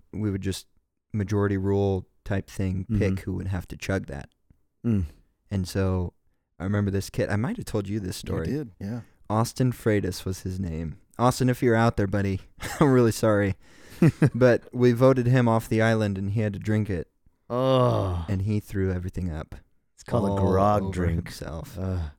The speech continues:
Speaker 1: Is that still a thing?
Speaker 2: It, well, that's what it's been called, grog drink. You just have a
Speaker 1: Grog
Speaker 2: mixture of
Speaker 1: drink?
Speaker 2: stuff. But I, I would say that was going on throughout the week.
Speaker 1: Oh,
Speaker 2: <laughs>
Speaker 1: nice.
Speaker 2: I was seeing students go line up to the, uh, machine and just do every single different one. I'm not sure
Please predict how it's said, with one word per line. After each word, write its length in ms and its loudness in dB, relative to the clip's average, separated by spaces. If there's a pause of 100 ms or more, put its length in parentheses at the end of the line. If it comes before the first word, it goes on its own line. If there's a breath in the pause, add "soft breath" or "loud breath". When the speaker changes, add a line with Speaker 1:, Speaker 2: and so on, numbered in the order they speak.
(220)
Speaker 1:
Is 80 -2
that 140 2
still 180 2
a 20 0
thing? 300 -4 (440)
Speaker 2:
It, 200 -8 (180)
well, 400 -2
that's 240 -4
what 140 -2
it's 160 -10
been 220 0
called, 340 -8
grog 340 0
drink. 320 -6
You 60 -10
just 140 -8
have 180 -6 (100)
a 80 -8
Speaker 1:
Grog 120 0
Speaker 2:
mixture 320 -2
of 80 0
Speaker 1:
drink? 60 -4
Speaker 2:
stuff. 360 -6
But 200 -4 (540 loud breath)
I, 80 -4 (100)
I 120 6
would 160 4
say 120 6
that 140 8
was 100 6
going 260 6
on 140 4
throughout 340 0
the 80 0
week. 440 -2 (220)
Speaker 1:
Oh, 300 6
Speaker 2:
<laughs> 60 6
Speaker 1:
nice. 340 0
Speaker 2:
I 120 8 (120)
was 140 6
seeing 220 6
students 420 6
go 240 -2
line 300 4
up 180 0
to 200 4
the, 260 2
uh, 160 4 (340 loud breath)
machine 420 6
and 100 4
just 160 0
do 180 6
every 280 4
single 360 0
different 380 -2
one. 320 0 (220 loud breath)
I'm 100 2
not 120 4
sure 200 2